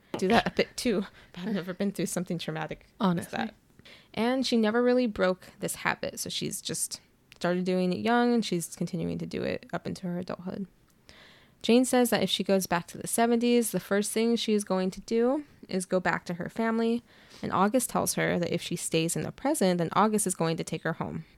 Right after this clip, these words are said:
Speaker 1: <laughs> This part reminded me of, um, Orpheus and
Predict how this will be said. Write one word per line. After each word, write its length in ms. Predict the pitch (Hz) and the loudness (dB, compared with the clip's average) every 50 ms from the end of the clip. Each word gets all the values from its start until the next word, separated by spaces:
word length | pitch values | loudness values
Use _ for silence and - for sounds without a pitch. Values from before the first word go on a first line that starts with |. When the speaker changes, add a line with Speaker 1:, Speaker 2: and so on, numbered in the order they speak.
| _ _ _ _ _ _ _ - | _ _ _ _ _ _ _ -8
Speaker 1:
<laughs> 60 | 202 - - - - - _ _ _ _ _ _ _ - | -8 -6 -8 -12 -14 -16 _ _ _ _ _ _ _ 0
This 880 | 220 208 202 - - 226 220 214 214 - 233 220 220 220 208 214 240 - | 2 2 2 2 0 -2 -2 -2 -2 -2 -2 0 0 2 4 4 4 2
part 300 | - - 254 262 269 247 | 2 2 4 4 4 4
reminded 380 | 247 240 208 202 202 208 214 | 4 2 2 2 2 0 0
me 200 | 208 202 202 196 190 | 0 0 0 0 -2
of, 140 | 190 202 - - - - - | -2 -4 -8 -16 -20 -14 -12
um, 320 | 185 180 - - - - - - - - - - - _ _ _ _ _ _ _ | -10 -10 -10 -10 -12 -14 -18 -20 -20 -20 -20 -20 -20 _ _ _ _ _ _ _
Orpheus 720 | - 190 185 180 - 208 196 202 202 202 202 - - - - - | -8 -8 -8 -6 -6 -4 -4 -2 -4 -4 -6 -8 -10 -12 -10 -10
and 460 | 180 175 170 170 170 170 170 175 - | -8 -8 -8 -8 -8 -8 -10 -10 -12